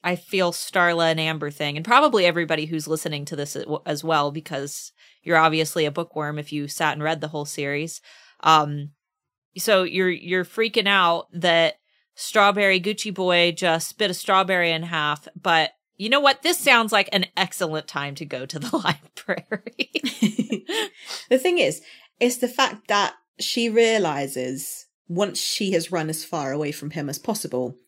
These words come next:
Speaker 2: how ridiculous her reaction was.
Speaker 1: Yeah, she's like, "Oh,
Speaker 2: And I do
Speaker 1: no."
Speaker 2: that all the time.
Speaker 1: <laughs>
Speaker 2: I, I,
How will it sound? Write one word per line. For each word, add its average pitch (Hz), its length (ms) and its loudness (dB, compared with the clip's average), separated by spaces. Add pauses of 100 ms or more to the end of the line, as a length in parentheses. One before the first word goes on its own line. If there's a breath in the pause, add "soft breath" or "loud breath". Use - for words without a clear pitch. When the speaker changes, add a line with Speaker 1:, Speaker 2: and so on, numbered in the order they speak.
Speaker 2:
how 170 220 0
ridiculous 156 720 -4
her 151 80 -6
reaction 135 520 -4
was. 143 440 -6
Speaker 1:
Yeah, 196 200 4
she's - 260 0
like, 214 260 2
"Oh, 190 220 2
Speaker 2:
And 202 140 4
I 220 120 8
do 214 160 4
Speaker 1:
no." 190 60 6
Speaker 2:
that 147 240 2
all 151 220 0
the 143 120 -4
time. 104 340 -4
Speaker 1:
<laughs> - 300 2
Speaker 2:
I, 185 160 4
I, 370 160 0